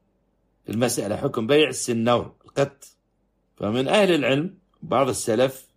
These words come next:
كجابر وأبي هريرة وطاووس ومجاهد، ورواية عن الإمام أحمد ورجحها ابن القيم في زاد المعاد، وهكذا صححها أيضًا حافظ ابن رجب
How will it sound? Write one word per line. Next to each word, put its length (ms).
كجابر 760
وأبي 260
هريرة 640
وطاووس 640
ومجاهد، 580
ورواية 440
عن 100
الإمام 280
أحمد 380
ورجحها 480
ابن 140
القيم 640
في 180
زاد 280
المعاد، 520
وهكذا 500
صححها 800
أيضًا 420
حافظ 280
ابن 120
رجب 440